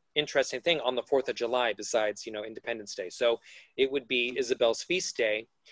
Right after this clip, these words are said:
and they all get together, um, and have their annual event in, in Santa Clara Monastery in, in Portugal.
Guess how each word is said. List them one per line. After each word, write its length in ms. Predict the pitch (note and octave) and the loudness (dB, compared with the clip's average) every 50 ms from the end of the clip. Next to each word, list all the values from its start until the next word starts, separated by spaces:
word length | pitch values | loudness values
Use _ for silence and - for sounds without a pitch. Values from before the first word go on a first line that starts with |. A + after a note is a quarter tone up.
| - - _ _ | -20 -20 _ _
and 100 | - A#2+ | -6 -2
they 100 | A#2+ A#2+ | 2 4
all 160 | A#2+ B2 B2+ | 6 6 6
get 180 | B2 B2 - - | 4 2 -2 -4
together, 520 | - A#2 B2+ A#2+ A#2 A2 A2+ A2+ A#2 A2+ - - | -2 2 4 6 6 6 4 2 2 0 -4 -6
um, 300 | A2+ G#2 G#2 G#2 G#2 G#2 - - | -6 -6 -6 -8 -10 -12 -10 -10
and 100 | B2+ A2+ | -8 -2
have 220 | - B2+ B2+ A#2 | 0 0 2 2
their 240 | A#2+ A2+ G#2+ G#2+ - | 2 2 2 2 2
annual 360 | A#2+ A#2 A#2+ A#2+ A#2 A2 G#2+ | 0 0 0 0 -2 -2 -2
event 480 | G#2 G2+ A2 G#2 G#2 G#2 - - - - - _ _ _ _ _ | 0 0 -2 -2 -2 -4 -6 -8 -10 -10 -14 _ _ _ _ _
in, 100 | A2 G#2+ G#2+ G#2 - A2 | -20 -20 -20 -20 -20 -16
in 60 | G#2 | -14
Santa 320 | - - A2+ G#2+ - A2+ | -10 -8 -8 -6 -6 -6
Clara 240 | - - A2 G#2+ G#2+ | -2 -2 -2 -2 0
Monastery 560 | A2 G#2+ A2 A2 - - - A2+ A2 A2+ - _ - | 0 -2 -2 -2 -4 -2 -2 -2 -2 -2 -6 _ -6
in, 240 | C#3 B2+ B2+ B2 - | -4 -4 -4 -6 -8
in 160 | - B2+ B2+ | -8 -8 -8
Portugal. 600 | - - A2+ A2 G#2 - - F#2+ - - - - | -4 -2 -2 -2 -2 -4 -8 -12 -12 -14 -14 -14